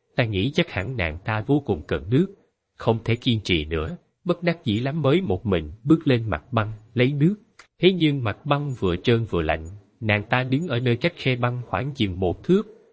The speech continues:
rồi ném chiếc thùng gỗ vài lần cũng không thể ném thùng vào trong khe hở được. Ta thấy thật sự rất nguy hiểm, nên đã đứng trên bờ gọi nàng ta, "Lãnh tiểu thư,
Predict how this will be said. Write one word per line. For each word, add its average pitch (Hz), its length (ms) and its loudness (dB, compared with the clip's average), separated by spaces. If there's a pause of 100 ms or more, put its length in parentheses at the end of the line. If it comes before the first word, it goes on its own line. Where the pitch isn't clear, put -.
rồi 117 220 4
ném 139 240 0
chiếc 196 240 -4
thùng 104 180 0
gỗ 98 300 0
vài 92 140 0
lần 82 240 -2 (120)
cũng 147 140 0
không 147 220 -2
thể 120 180 -4
ném 131 200 -4
thùng 95 320 -2
vào 95 160 0
trong 123 200 -4
khe 127 240 -2
hở 87 160 -2 (120)
được. 85 220 -2 (600)
Ta 120 120 2
thấy 165 360 2
thật 95 160 0
sự 90 320 0
rất 185 160 2
nguy 160 220 6
hiểm, 131 260 0 (300)
nên 107 180 2
đã 107 180 0
đứng 170 180 2
trên 104 260 2
bờ 80 140 2
gọi 78 280 0
nàng 78 200 -4
ta, 107 280 -2 (360)
"Lãnh 131 260 0
tiểu 135 180 4
thư, 139 260 2